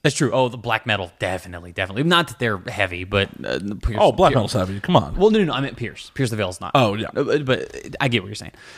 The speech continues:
Speaker 1: Um, and then, uh, so I, uh, I, I got into that, and then after that, it was, um, I, we were going from, I was in a place called Turku, which is about two hours east of Helsinki,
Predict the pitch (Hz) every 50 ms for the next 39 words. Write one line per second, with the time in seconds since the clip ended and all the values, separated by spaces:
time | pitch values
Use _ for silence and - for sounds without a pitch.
0 | - - - 156 143 127 110 98 95 - _ _ - 147 135 127 123 120 117 110
1 | 107 107 - - - 117 107 101 98 95 95 98 - _ _ _ _ _ _ _
2 | _ _ _ _ _ _ _ _ _ - - - - 139 123 113 107 104 104 101
3 | - - _ _ _ _ _ _ - - 113 113 110 107 107 - - - - -
4 | - - _ _ _ _ _ _ - 131 120 - - 135 123 135 127 127 120 110
5 | 123 123 120 90 127 120 120 117 110 110 123 123 - - 117 104 117 117 117 113
6 | - 117 113 107 110 107 104 104 - - 110 104 101 101 98 - 120 120 123 127
7 | 123 117 113 110 117 120 123 123 120 113 - - - 117 110 107 104 101 104 -
8 | _ _ - - - - 127 127 127 127 120 - 123 110 - 104 - - - 110
9 | - - 101 101 - - - - - 110 104 101 101 95 98 95 98 - - _
10 | _ _ _ - - - - 131 123 113 113 110 110 104 98 95 98 104 - -
11 | _ _ _ _ _ _ _ _ _ _ - 117 110 98 - - - 101 98 98
12 | 95 92 - - _ - 110 101 - - 98 90